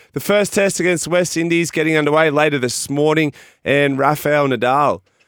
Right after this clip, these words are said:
he's under fire for taking Saudi money. Geez, wouldn't we all like a piece of that, M C? Uh, today's guest, S E N cricket commentator Simon Katich, S E N tennis expert Brett Phillips,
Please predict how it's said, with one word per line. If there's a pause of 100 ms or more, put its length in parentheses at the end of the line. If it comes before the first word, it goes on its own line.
(140)
he's
under
fire
for
taking
Saudi
money. (260)
Geez,
wouldn't
we
all
like
a
piece
of
that,
M
C?
Uh,
today's
guest,
S
E
N
cricket
commentator
Simon
Katich, (380)
S
E
N
tennis
expert
Brett
Phillips,